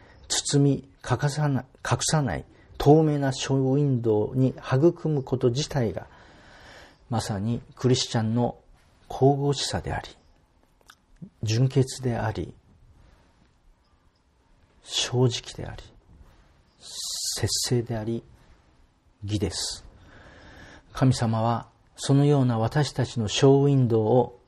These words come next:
ご自身の短くない見てで、ご自身の真、善、美を表せれる通路、ご自身のショーウィンドウとして自らお使いになられるでしょ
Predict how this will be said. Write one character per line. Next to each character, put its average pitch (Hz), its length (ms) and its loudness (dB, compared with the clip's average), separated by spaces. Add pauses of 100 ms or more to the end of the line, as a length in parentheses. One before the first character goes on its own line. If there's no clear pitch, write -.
(240)
ご 120 120 6
自 131 320 4
身 117 100 2
の 110 100 0
短 123 460 0
く - 140 -6
な 127 180 4
い - 160 -2 (100)
見 135 120 2
て 120 180 4
で、 - 200 -6 (680)
ご 117 120 0
自 117 300 -2
身 110 120 -2
の 123 200 0 (240)
真、 - 480 -2 (360)
善、 110 440 -2 (360)
美 127 220 4
を 95 180 2 (140)
表 120 360 0
せ - 140 -10
れ 120 80 0
る 101 100 -4 (800)
通 123 320 2
路、 - 80 -12 (460)
ご 127 100 4
自 131 300 2
身 117 100 2
の 107 80 -2
シ - 160 -6
ョ 139 60 6
ー - 80 6
ウ 160 40 2
ィ 160 80 2
ン 139 100 0
ド 117 120 2
ウ 104 40 0
と 101 180 -6
し - 140 -4
て 123 200 0 (320)
自 135 280 4
ら 117 340 -4
お 110 80 -2
使 113 380 -2
い 113 60 0
に 127 220 2 (580)
な 107 120 2
ら 113 120 2
れ 113 80 2
る 104 100 -2
で 90 100 -4
し - 160 -6
ょ - 100 -8